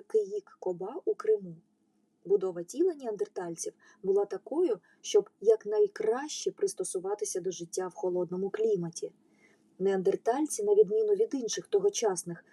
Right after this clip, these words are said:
людиноподібних істот, мали світлу шкіру та волосся. Вони вміли виготовляти різноманітні знаряддя праці з каменю, шити одяг зі шкур,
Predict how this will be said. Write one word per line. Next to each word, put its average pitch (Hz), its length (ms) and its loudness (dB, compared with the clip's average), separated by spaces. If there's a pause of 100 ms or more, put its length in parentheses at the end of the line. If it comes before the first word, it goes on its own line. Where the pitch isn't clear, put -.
(120)
людиноподібних 208 920 4
істот, 359 420 -2
мали 233 320 -4
світлу 240 420 -8
шкіру 269 480 -8
та 247 140 -6
волосся. 226 680 0 (520)
Вони 202 260 6
вміли 254 320 -2
виготовляти 202 680 0
різноманітні 208 800 0
знаряддя 190 520 -4
праці 381 420 -6
з - 100 -8
каменю, 170 560 -10 (320)
шити 392 360 6 (100)
одяг 403 380 4
зі - 140 -4
шкур, - 400 -4